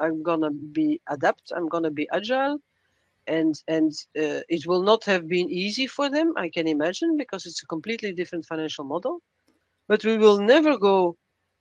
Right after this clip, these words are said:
straight back to, to the multi-thousands events people business like we had. Uh, I will not go to Paris anymore for a one-hour meeting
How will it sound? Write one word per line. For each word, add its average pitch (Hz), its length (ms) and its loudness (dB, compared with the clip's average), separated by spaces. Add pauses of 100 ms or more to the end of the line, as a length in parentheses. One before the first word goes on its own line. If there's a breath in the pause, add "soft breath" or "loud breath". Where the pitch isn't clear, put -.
(340)
straight 220 600 2
back 220 320 6
to, 196 520 2
to 190 280 -4
the 165 580 0
multi-thousands 214 2750 2
events 208 680 2
people 202 760 2 (320)
business 196 480 -4
like 196 240 0
we 175 140 0
had. 202 200 4 (400)
Uh, 156 300 4
I 214 220 8
will 262 320 2
not 220 240 2
go 180 400 4
to 170 240 -4
Paris 175 340 2
anymore 165 600 0
for 165 240 -4
a 165 40 0
one-hour 165 680 0
meeting 156 640 -4